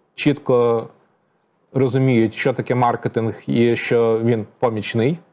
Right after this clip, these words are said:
Ось таке гарне слово. Тому їм потрібен якісний дизайн, якісний брендинг, якісне просування.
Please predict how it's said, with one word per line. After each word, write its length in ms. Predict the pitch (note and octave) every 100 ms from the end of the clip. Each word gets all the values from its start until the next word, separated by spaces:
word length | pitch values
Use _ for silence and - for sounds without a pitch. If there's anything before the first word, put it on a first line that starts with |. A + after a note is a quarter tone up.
| _ _ _ _
Ось 140 | B2
таке 500 | - A#2 C#3+ C3 C3
гарне 300 | B2 C3 B2+
слово. 360 | B2 C3+ B2 B2 - _ _
Тому 240 | A#2+ C#3+ F#3+
їм 140 | D3
потрібен 640 | B2+ C3 D3 C3 A#2 A#2
якісний 600 | B2+ C3+ - A#2 - G#2+ G#2
дизайн, 420 | - A#2 F#3 F3+
якісний 420 | A#2 G2+ - - G#2+
брендинг, 480 | B2+ F3 D#3 B2
якісне 340 | A2+ A2 - -
просування. 560 | B2+ - E3 F#3 D#3